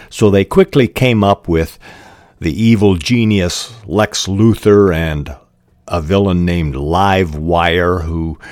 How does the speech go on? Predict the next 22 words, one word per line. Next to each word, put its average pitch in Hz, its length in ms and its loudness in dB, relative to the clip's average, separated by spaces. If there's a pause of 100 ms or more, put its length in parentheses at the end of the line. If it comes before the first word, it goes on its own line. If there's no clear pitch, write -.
(200)
uh, 80 160 -4
a 107 140 2
woman 101 280 2
who 104 140 0
could 85 300 -6
control 98 600 0
electricity, 90 880 -2 (200)
and 90 360 0 (640)
Metala, 98 760 0 (280)
a - 120 -4
cyborg 90 760 0
whose 82 320 -4
heart - 460 -2
was 87 200 -6
kryptonite. - 680 -10 (3000)
Alice 156 440 2
Orr, 113 260 6
the 90 140 0
novelist, 92 640 -2
has 87 140 -6
said 113 300 -2
that 85 300 -4